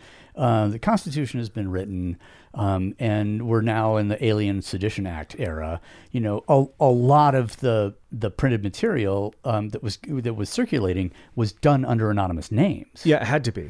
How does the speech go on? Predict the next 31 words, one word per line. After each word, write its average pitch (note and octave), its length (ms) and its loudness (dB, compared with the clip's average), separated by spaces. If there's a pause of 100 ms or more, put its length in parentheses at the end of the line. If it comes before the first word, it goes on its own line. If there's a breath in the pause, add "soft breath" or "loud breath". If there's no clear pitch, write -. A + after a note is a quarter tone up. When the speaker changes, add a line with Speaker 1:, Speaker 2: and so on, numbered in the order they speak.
Speaker 1:
It, B2+ 100 4
Speaker 2:
It's B2+ 180 0
Speaker 1:
it F3+ 80 6
had C3 100 6
Speaker 2:
seditious. A#3 240 4
Speaker 1:
to D4 60 4
Speaker 2:
Yeah, A2+ 80 4
Speaker 1:
be. E2+ 280 -6
Speaker 2:
yeah. F#2+ 140 -6 (100)
Speaker 1:
Could - 140 -14
fucking A#2 340 -4
get A#2 280 -6
killed. - 380 -2 (100)
Speaker 2:
Mm-hmm. A2+ 240 -4
Speaker 1:
Um, A#2 260 4 (260 loud breath)
and, C#3 240 4 (240)
and, C#3+ 320 0
but, D3+ 240 2
but D3 140 4
it, C#3+ 80 2 (460)
it E3+ 180 -4
wasn't D#3+ 800 0 (160)
using D#3 760 2
that, A#2 300 -2
an-, C#3+ 200 -2
that B2 280 0
anonymity F3 520 4
was G2+ 300 -2
used, B2 320 0 (200)
you B2+ 100 0
know, G2 240 0